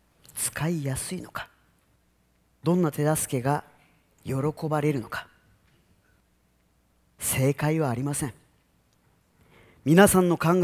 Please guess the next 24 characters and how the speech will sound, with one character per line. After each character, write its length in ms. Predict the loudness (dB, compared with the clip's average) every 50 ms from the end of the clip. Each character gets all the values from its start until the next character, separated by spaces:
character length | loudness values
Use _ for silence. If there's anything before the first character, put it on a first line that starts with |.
| 6
え 120 | 6 6 4
る 240 | 4 2 0 -2 -6 -14 -20 _ _ _ _ -20 _ _
そ 220 | -10 -6 0 4 8
れ 120 | 8 8
ぞ 120 | 8 8 4
れ 100 | 4 4
の 120 | 2 0
答 340 | -4 -6 -4 0 0 2 2
え 40 | 0
が 280 | -2 -6 -8 -8 -12 -18 _ _ _ _ _ _ _ _ _ _ _ _ _ _ _ _ _ _ _ _ _ -8
誰 260 | 0 2 4 4 4 2
か 140 | 0 -6
の 180 | -8 -8 -10 -14 _ _ _ -12
救 440 | -10 -6 -6 -6 -6 -6 -4 -2 -2
い 120 | 0 0
に 220 | 0 0 0 -2 -4 _ _ _ _ _ _ _ _ _ _ _ _ _ -6
つ 160 | -4 -4 -2 -2
な 120 | -4 -4
が 120 | -4 -4
る 60 | -4 -6
は 120 | -8 -8
ず 120 | -12 -10
で 60 | -8 -8
す。 240 | -8 -8 -10 -14